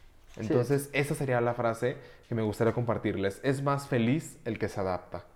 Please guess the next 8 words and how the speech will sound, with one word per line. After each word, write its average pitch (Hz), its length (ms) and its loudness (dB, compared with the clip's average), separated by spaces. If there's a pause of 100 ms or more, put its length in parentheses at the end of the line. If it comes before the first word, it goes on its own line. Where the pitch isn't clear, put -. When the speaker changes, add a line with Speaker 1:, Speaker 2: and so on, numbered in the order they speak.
(580)
Speaker 1:
Eh, 113 300 -2 (280)
o 120 40 -18
sea, - 160 -10
es, - 80 -10 (100)
es - 240 -8
muy 113 200 -2
importante 104 680 -4
el 104 160 -2